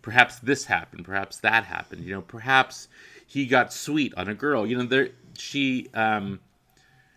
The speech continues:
she puts o-, on her research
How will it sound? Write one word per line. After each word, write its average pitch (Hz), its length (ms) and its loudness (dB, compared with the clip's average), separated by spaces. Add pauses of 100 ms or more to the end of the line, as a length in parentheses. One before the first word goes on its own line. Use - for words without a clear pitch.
(200)
she - 220 -8
puts - 680 -4 (540)
o-, - 100 -10 (180)
on 143 280 4
her 127 220 2
research 110 800 -2